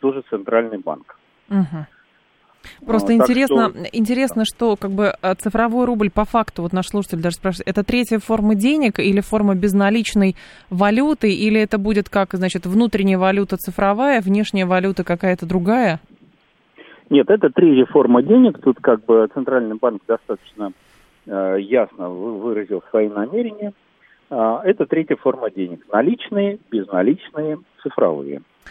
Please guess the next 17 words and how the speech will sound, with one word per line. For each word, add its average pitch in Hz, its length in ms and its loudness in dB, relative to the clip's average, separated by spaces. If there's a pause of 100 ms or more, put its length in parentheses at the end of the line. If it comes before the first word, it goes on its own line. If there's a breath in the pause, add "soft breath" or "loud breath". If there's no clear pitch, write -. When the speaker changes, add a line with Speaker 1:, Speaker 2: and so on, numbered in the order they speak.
(380 loud breath)
Speaker 1:
А, 107 640 4
Speaker 2:
Ага. 120 220 -2
Speaker 1:
а 113 40 -10 (140)
Центральный 214 360 0
банк 127 320 0
наш 180 240 -6
надеется, 151 500 -2
что 156 340 -8
это 151 220 -2
будет 151 300 -8 (180)
не 160 80 -10
только 135 400 -6
внутр-, 123 640 -4
м, 120 340 -6
для 123 160 2
внутренних 120 640 -6
расчетов, 175 480 -2